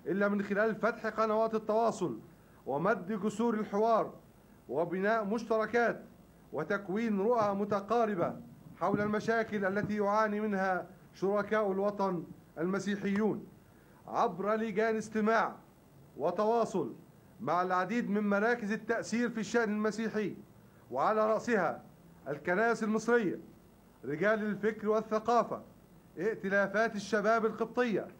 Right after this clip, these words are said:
رجال الأعمال المسيحيين، أقباط المهجر، وجميع المهتمين بالشأن القبطي من مسلمين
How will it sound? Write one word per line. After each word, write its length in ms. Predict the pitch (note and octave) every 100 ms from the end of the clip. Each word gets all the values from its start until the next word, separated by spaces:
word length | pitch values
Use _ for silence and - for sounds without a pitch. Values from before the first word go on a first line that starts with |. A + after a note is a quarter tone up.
| - - - - -
رجال 340 | B2+ D3+ G#3+
الأعمال 680 | A3 A3 G#3 F3 F3+ G3 A3+
المسيحيين، 840 | A3+ G#3+ G#3 A3+ F#3+ A3 A#3+ G3+ - - - - - - -
أقباط 520 | F3 F3+ D#3 A3+ A3+
المهجر، 580 | G3 A3+ A3+ F#3 D#3+ - - - - - A#2+
وجميع 520 | E3+ G3 G3 A#3 A3+
المهتمين 840 | G#3+ A#3+ A3 A3+ G#3+ A#3 F#3+ A#2 - - - - C#3+
بالشأن 520 | F3 F3 A#3 A#3 G#3
القبطي 600 | G#3 A3+ - A#3+ B3 G#3+ - - - -
من 140 | D#3+
مسلمين 760 | G#3+ G#3+ F#3+ F#3+ A3 G#3+ G3+ G3